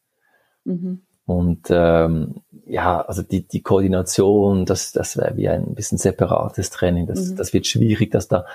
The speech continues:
Speaker 2: das kann man zwischendurch mal, vor allem auch wenn man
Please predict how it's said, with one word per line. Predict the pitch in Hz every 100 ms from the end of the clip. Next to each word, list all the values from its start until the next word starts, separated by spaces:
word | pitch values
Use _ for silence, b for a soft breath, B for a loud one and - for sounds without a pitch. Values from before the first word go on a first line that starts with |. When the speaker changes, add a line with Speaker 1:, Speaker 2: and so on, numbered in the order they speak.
| B
Speaker 2:
das | - -
kann | 190
man | 190
zwischendurch | - 113 - 104 113 127 -
mal, | 123 127
vor | - 104
allem | 101
auch | 95 -
wenn | 92
man | 90 87 87